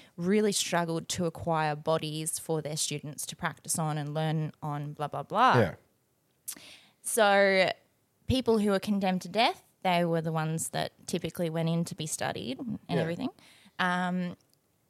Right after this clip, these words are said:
Speaker 1: and they were, they had such high demand for bodies and they couldn't get them. So it, uh,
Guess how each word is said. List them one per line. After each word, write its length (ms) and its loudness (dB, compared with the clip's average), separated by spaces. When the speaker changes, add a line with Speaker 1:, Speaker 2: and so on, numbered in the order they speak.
Speaker 1:
and 480 -2
they 160 0
were, 380 2
they 140 -4
had 320 -4
such 520 -6
high 400 -2
demand 500 2
for 80 -2
bodies 460 -2
and 80 -4
they 80 -6
couldn't 460 0
get 240 -4
them. 320 2
So 640 2
it, 420 -8
uh, 380 0